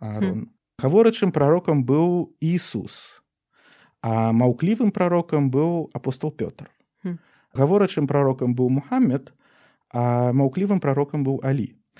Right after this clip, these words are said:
Speaker 1: То бок у маўклівага прарока крыху больш высокі статус, таму што ён ведае менавіта
Speaker 2: Сэнс, як
Speaker 1: сэнс,
Speaker 2: яно
Speaker 1: да,
Speaker 2: насамрэч.
Speaker 1: як яно,
Speaker 2: Мгм.
Speaker 1: ну, як яно насамрэч у рэшце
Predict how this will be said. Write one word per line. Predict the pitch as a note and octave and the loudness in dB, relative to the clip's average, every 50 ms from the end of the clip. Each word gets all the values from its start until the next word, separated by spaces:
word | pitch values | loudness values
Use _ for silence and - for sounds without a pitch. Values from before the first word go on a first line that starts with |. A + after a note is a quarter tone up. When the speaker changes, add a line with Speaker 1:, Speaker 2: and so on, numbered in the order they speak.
| - _ _ | -20 _ _
Speaker 1:
То | - | 2
бок | C3 C#3+ C#3 - | 2 2 2 2
у | - D#3 | 0 2
маўклівага | D#3+ D#3+ E3+ E3+ A3 G#3 G3 F3+ E3 E3 E3 | 4 4 4 2 0 0 2 2 0 0 0
прарока | - - E3+ F#3+ G#3+ A3+ A3+ E3 | -2 0 0 0 0 0 -2 -4
крыху | - - D#3+ D3+ - F3 D#3 | -2 -2 -2 0 0 -2 0
больш | D3 E3+ E3 D#3+ - - | 2 0 0 0 -2 -6
высокі | D3+ D3+ - - D#3 C3 - - B2+ | -8 -8 -4 -2 -2 -2 -2 -4 -6
статус, | - - - - A2+ A2 G#2 _ - A#2+ - - - - - - - _ _ _ _ _ _ _ _ _ | -6 -6 -6 -6 -6 -6 -8 _ -18 -18 -18 -18 -20 -20 -20 -20 -20 _ _ _ _ _ _ _ _ _
таму | A#2+ A#2+ C3 C3 | -2 0 0 0
што | C3 - C3+ | 0 -2 -2
ён | C#3 D3 D3+ C#3+ | -2 0 0 0
ведае | C3 C#3+ C#3+ C3 C3+ C3+ C3 C3 C3 - - _ _ _ _ _ _ - | 0 0 0 0 0 0 0 -2 -4 -10 -20 _ _ _ _ _ _ -2
менавіта | A#2 B2 C3 B2+ B2+ C3 C3 C3 B2+ B2 B2+ B2 B2 B2 A#2+ A#2 | 0 2 2 2 2 0 -2 -2 -2 0 0 0 0 0 -2 -4
Speaker 2:
Сэнс, | - - - G#3 G3 F#3 F3 - - G3+ | -4 -4 -4 -2 -2 -2 -4 -6 -4 0
як | G#3 G#3+ G#3+ | 2 2 6
Speaker 1:
сэнс, | G3+ G3+ E3 C#3 - | 8 8 8 8 8
Speaker 2:
яно | G#3 | 6
Speaker 1:
да, | G#3 G#3 | 4 2
Speaker 2:
насамрэч. | G3 - A3 G3+ D3+ D3 C3 - F3 | 2 2 4 6 6 8 6 6 4
Speaker 1:
як | C#3+ D3+ D3 - | 4 2 4 4
яно, | D#3 D#3 D3+ D3+ | 2 2 2 2
Speaker 2:
Мгм. | G3+ G#3 F3+ G#3 G#3 G#3 G3+ - | 0 0 0 -2 -2 -4 2 4
Speaker 1:
ну, | D#3+ F#3+ D3 B2+ | 6 6 6 6
як | E3 F#3 F#3 - | 4 6 6 4
яно | F3+ F#3 F3+ | 2 2 4
насамрэч | F3+ E3+ - - F3 E3 E3+ E3+ F3 E3+ - - - | 2 0 2 2 2 2 2 2 2 0 -2 -4 -2
у | - D3+ D3+ D3+ D3+ D3 D3+ | 0 2 2 4 4 4 4
рэшце | D#3+ D3+ - - | 2 0 0 -2